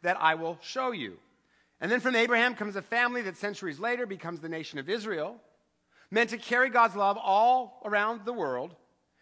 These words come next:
And this rescue mission culminates in Jesus, who is a descendant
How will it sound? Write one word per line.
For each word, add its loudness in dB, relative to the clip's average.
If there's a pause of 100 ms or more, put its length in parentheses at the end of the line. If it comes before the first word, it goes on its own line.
(200)
And 4
this -4
rescue 2
mission -4
culminates 0
in -8
Jesus, -6 (180)
who -6
is -4
a -6
descendant -6